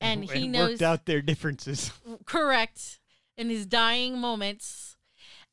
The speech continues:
Speaker 1: But he actually kind of breaks down, and he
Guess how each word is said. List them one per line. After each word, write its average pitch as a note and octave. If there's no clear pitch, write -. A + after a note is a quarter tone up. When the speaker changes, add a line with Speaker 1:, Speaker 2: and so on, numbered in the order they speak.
Speaker 1:
But G#3
he B3+
actually C4
kind B3+
of A#3+
breaks G3+
down, G#3
and G3+
he B3